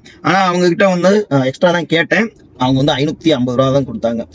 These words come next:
ஒரு சில பேர் கொடுக்குறாங்க, ஒரு சில பேர் கொடுக்க மாட்றாங்க. என்ன பண்றது, ஒண்ணும் பண்ண முடியாது. இப்ப வந்துடலாங்க. மொத்தம் நம்ம எவ்வளவு ஓட்டியிருக்கோம், என்ன செலவு அப்படின்றத நான் கால்குலேட் பண்ணியிருக்கேன். மொத்தம் நம்ம ஓட்டுனது வந்து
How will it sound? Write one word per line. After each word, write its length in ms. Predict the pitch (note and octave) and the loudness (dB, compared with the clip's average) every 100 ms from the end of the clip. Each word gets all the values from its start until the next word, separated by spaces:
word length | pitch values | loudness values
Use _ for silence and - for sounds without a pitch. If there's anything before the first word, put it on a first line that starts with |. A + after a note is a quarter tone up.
| - - | -20 -6
ஒரு 140 | - G3 | 0 2
சில 160 | A3 | 2
பேர் 160 | G#3+ A3+ | 2 2
கொடுக்குறாங்க, 500 | G3+ G#3 G3+ F#3+ F#3+ | 0 0 0 2 2
ஒரு 140 | D3+ | 0
சில 180 | C#3 C#3+ | -2 -2
பேர் 180 | C3+ D3 | 0 -2
கொடுக்க 220 | D#3 D#3+ | -2 -2
மாட்றாங்க. 400 | D3+ A#2 A2+ A2+ | -2 0 -2 -4
என்ன 180 | A#2+ D#3 | 0 0
பண்றது, 380 | E3+ C#3+ F3 F3 | 0 -2 0 0
ஒண்ணும் 240 | C3 F3+ | 0 0
பண்ண 160 | C#3+ C#3+ | 2 2
முடியாது. 440 | C#3+ B2+ B2 A#2+ - - - - - - - - - - - - - - - - - | 2 2 0 -4 -12 -20 -20 -20 -20 -20 -20 -20 -20 -20 -20 -20 -20 -20 -20 -20 -6
இப்ப 300 | F#3 A3+ A3+ | -2 2 2
வந்துடலாங்க. 400 | A3+ A#3+ A#3 G#3+ - - - | 2 2 2 0 -2 -12 -6
மொத்தம் 340 | C#3 F#3 - | -4 -2 0
நம்ம 160 | A#3+ G#3 | 2 2
எவ்வளவு 360 | G3 A3+ G3 G3+ | 2 2 2 2
ஓட்டியிருக்கோம், 340 | G#3 G3 G3+ | 2 2 2
என்ன 220 | F#3 G#3 | 2 0
செலவு 580 | - F#3+ G3 F#3+ G3+ C#3+ - - _ _ - | 0 2 2 4 2 0 -10 -20 _ _ -4
அப்படின்றத 540 | D3 E3 E3+ F3 G#3 | 0 0 2 2 2
நான் 120 | G3 | 0
கால்குலேட் 400 | F3+ G3+ G#3 F#3+ | 0 -2 -2 -2
பண்ணியிருக்கேன். 680 | D#3+ E3+ E3+ D3 F3+ A3+ _ _ - - _ _ - - | -2 0 0 0 -2 -4 _ _ -20 -20 _ _ -14 -2
மொத்தம் 880 | D3 D#3+ - - A#3+ G3+ F3+ E3+ | -2 -2 -4 -2 0 0 0 0
நம்ம 360 | E3 D#3+ D#3 F#3+ | 0 2 2 2
ஓட்டுனது 340 | - G3 F#3+ | 0 0 0
வந்து 440 | F3 D#3+ F3+ A#3 | -2 -2 0 0